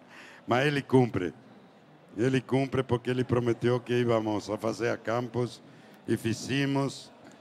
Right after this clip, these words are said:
E agora estamos trabalhando todos esos otros legados e eu acho que, eh, colocar Rondônia no mapa digital e colocar Rondônia como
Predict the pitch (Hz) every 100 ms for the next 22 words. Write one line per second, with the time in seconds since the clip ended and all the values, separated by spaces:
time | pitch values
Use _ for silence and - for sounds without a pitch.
0 | - - - - - 120 127 127 120 117
1 | 104 92 - - - - - 123 139 -
2 | 135 135 127 123 123 127 127 120 117 143
3 | 139 120 127 117 127 120 113 110 110 127
4 | 127 131 113 - - - - - - 131
5 | 143 143 139 139 120 131 - 127 131 120
6 | - - - - - - - - - -
7 | - - - - - - - 143 135 160
8 | 160 147 123 117 127 117 104 92 82 76
9 | - - - - - - - 120 127 139
10 | 139 123 117 117 104 107 - 113 110 95
11 | 87 - - 107 - 131 127 135 123 120
12 | 110 123 117 110 110 117 120 117 113